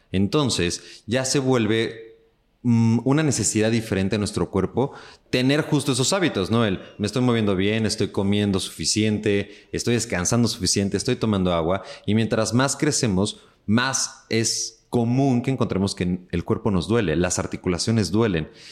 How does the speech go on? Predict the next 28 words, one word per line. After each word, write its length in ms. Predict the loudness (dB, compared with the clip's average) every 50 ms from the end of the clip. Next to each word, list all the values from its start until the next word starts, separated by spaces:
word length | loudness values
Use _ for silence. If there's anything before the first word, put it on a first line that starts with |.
| -20 -20 -18 -10 -4
Me 80 | -2
da 80 | 0 2
mucha 240 | 2 0 2 0 0
risa 300 | 0 0 0 0 0 0
porque 200 | 0 -2 -2 -4
también 480 | -4 -2 -2 0 0 -2 -2 -4 -8 -16 -20 -20 _ _ 0
muchos 240 | 0 0 2 2 2
de 80 | 2
mis 120 | 2 0 0
pacientes 440 | 0 -2 0 0 0 0 0 0 0
me 80 | 0
dicen, 340 | 0 0 0 -2 -2 -2 -6 -10 -12 -4 -2
"Es 160 | 0 0 0
que 100 | 0 0
a 20 | 2
mí 100 | 4 4
me 120 | 4 4
duele 340 | 4 4 2 4 4 2 2
porque 520 | 0 0 0 0 0 0 0 0 0 0 2
me 220 | 2 2 4 4
moví 280 | 2 2 2 2 4 4
mucho 380 | 4 6 4 4 2 2 2 2
durante 320 | 2 2 2 0 0 2
muchos 380 | 2 2 2 0 -2 -2 -2 0
años. 400 | 0 0 0 0 -2 -4 -8 -14 -20 _ _
Como 200 | -6 -2 0 0
yo 120 | 2 2 2
hice 600 | 2 2 2 2 0 0 0 -4 -10 -20 -20 _